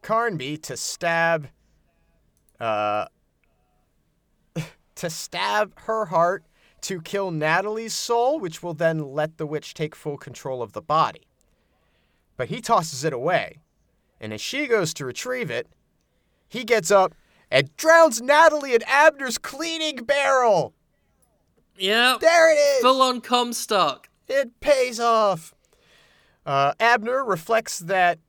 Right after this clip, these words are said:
Speaker 1: Granddaddy Dexter had known that the only way to actually kill the witch was to kill Natalie. So the instructions were true. It wasn't, like, a trick.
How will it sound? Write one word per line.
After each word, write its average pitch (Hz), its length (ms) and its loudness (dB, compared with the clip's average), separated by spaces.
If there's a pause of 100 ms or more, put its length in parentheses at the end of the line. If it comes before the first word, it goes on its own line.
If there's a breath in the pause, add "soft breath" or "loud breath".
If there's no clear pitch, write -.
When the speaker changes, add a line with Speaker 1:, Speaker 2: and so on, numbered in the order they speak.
Speaker 1:
Granddaddy 170 560 -4
Dexter 156 540 -6
had 131 240 -4
known 180 400 0
that 120 140 -8
the 143 120 -18
only 160 380 -2
way 135 180 -6
to 151 240 -8
actually 165 480 -4
kill 123 280 -4
the 110 120 -6
witch 110 260 -10
was 123 200 -10
to 131 160 -12
kill 117 340 -6
Natalie. 113 560 -4
So 143 240 -2 (220)
the 165 80 -4
instructions 190 680 -2
were 156 140 -14
true. 147 540 -6
It 135 100 -10
wasn't, 180 380 -6
like, 135 280 -4
a 131 100 -8
trick. - 840 -6